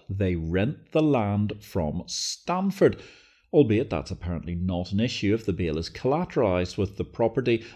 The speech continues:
although if S B S flees, it makes the sale very complicated for the feds. It's not quite as bad as having some, say, Sam coins to manage to bail out what goes on,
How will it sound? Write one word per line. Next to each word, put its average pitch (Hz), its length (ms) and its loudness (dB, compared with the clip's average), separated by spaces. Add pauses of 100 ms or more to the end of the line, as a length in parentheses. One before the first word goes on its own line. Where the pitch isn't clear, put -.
although 110 360 4
if 85 180 -2
S 73 200 -4
B 78 140 -2
S 80 180 -4
flees, 165 680 2
it 117 160 0
makes 95 260 0
the 95 60 -6
sale 92 400 -2 (340)
very 127 300 2
complicated 76 720 -6
for - 320 -8
the 82 80 -8
feds. 101 600 0 (340)
It's - 120 -14
not 160 180 0
quite 127 180 0
as 101 80 -2
bad 113 360 0
as 95 160 0
having 90 360 -2
some, 85 380 -2
say, 65 480 -6 (160)
Sam 120 460 0
coins 107 680 0 (340)
to - 100 -2
manage 95 340 0
to 101 60 0
bail 110 380 8
out 104 300 4
what 101 220 4
goes 104 220 4
on, 123 380 4